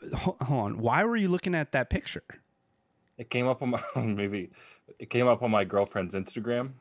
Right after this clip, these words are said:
Speaker 1: Ah.
Speaker 2: And, uh,
Speaker 1: Oh, man.
Speaker 2: it just
Speaker 1: Your
Speaker 2: bothered
Speaker 1: girlfriend's
Speaker 2: me.
Speaker 1: a big Heat fan. Is she not from Philly?
Speaker 2: Oh, no, she's from Miami. She's a huge Heat fan.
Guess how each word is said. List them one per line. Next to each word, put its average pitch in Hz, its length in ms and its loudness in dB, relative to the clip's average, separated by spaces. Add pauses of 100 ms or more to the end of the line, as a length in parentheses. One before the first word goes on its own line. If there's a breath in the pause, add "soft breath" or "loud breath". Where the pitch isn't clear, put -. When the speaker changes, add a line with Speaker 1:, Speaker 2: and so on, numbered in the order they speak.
(600)
Speaker 1:
Ah. 107 640 2
Speaker 2:
And, 95 160 -4
uh, 87 360 2 (200)
Speaker 1:
Oh, 110 180 0
man. 101 420 -2 (560)
Speaker 2:
it 107 100 -12
just 139 220 -8
Speaker 1:
Your - 100 -20
Speaker 2:
bothered 135 240 2
Speaker 1:
girlfriend's 190 320 2
Speaker 2:
me. 135 60 2
Speaker 1:
a - 20 -12
big 139 300 0
Heat 123 220 -4
fan. - 340 -12 (160)
Is - 100 -14
she - 160 2
not 175 160 2
from 175 140 -4
Philly? - 360 -4
Speaker 2:
Oh, 131 240 2 (600)
no, 165 180 0
she's - 120 -14
from 120 160 0
Miami. 113 380 0
She's - 160 -16
a - 20 -20
huge 139 300 2
Heat - 180 -14
fan. - 220 -18